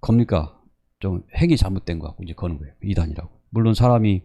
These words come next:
뭐 예수 믿으면 좀 바르게 살아야죠. 근데 사람이다 보니까 바르게 살지 못할 때가 있어요. 근데 그게 바르게 살지 못한 그것 때문에 그게 이단은 아니거든요. 이단의 요소는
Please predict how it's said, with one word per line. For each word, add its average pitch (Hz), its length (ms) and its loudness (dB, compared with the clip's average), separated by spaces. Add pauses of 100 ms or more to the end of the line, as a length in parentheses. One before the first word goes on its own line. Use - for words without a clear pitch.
(680)
뭐 85 340 -4
예수 107 220 0
믿으면 101 440 0 (300)
좀 - 120 -6
바르게 98 280 0
살아야죠. 87 540 -4
근데 87 340 -4 (1160)
사람이다 107 460 2
보니까 82 500 -4 (1200)
바르게 101 300 -6
살지 98 280 -4
못할 82 200 -2
때가 80 200 -8
있어요. - 240 -8 (1500)
근데 107 120 0
그게 127 280 4
바르게 120 340 4
살지 135 260 4
못한 104 300 4
그것 120 300 2
때문에 101 280 2
그게 120 240 0
이단은 95 360 0
아니거든요. 82 480 -8 (1160)
이단의 101 380 4
요소는 104 400 2